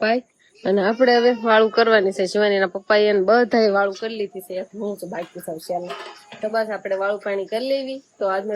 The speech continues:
દિવસ કાંઈક આપણે આવો રહ્યો. તો આ સાથે જ હવે આજનો વ્લોગ આપણે અહીંયા પૂરો કરશું. તો વીડિયો તમને કેવો લાગ્યો કમેન્ટમાં જરૂર કહેજો, અને જો પસંદ જ આવ્યો હોય તો લાઈક કરજો,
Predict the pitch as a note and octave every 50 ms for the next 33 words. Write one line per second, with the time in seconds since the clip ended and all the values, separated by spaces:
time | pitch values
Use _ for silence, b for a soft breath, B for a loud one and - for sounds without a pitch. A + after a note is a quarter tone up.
0 | G3 G3 G3+ G#3 G3+ - - G3+ G3 F#3+ F#3+ F#3 F#3 - F#3+ F3+ F3+ F3+ G3+ A3
1 | G#3+ A3+ A#3 A#3+ A#3 A3+ A3+ A3 G#3 G3 F#3+ F#3 - - G3+ G3 - A3 G#3+ F#3+
2 | G3 F#3+ F#3 F3+ F3 F3 E3+ F3+ F#3 F#3 F3+ F#3+ G3+ G3 E3 E3 D#3+ - - E3+
3 | F3+ F#3 F#3 G3 A3+ B3+ D#4+ E4 b b b b b b _ _ - D#4 D#4+ E4
4 | D#4 D#4 D4 C4 A#3 - C#4+ C4+ C4 - C4 A#3 A3 G#3+ G#3 G#3 G3+ G#3+ G#3 G#3
5 | G3+ F#3 F#3 _ G#3+ A#3+ C4+ C4+ B3+ A#3+ A3 G#3+ A#3 A3 A3 G#3+ G#3 G3+ G3+ G3
6 | - F#3 E3+ E3+ E3 - G#3+ A3 C4 C#4 B3+ _ - C4+ C4+ C4 A3+ C4+ C#4 C4+
7 | C4 A#3+ G#3 G#3 F#3+ G3 F#3+ F#3+ - A3 A3+ B3+ B3 A3 G#3+ G#3+ G3 G3 F#3+ G3
8 | F#3+ F#3 F#3 F#3 F3+ - F3 F3+ F#3 F#3 F#3 - - F#3+ F#3 F3 E3+ F#3+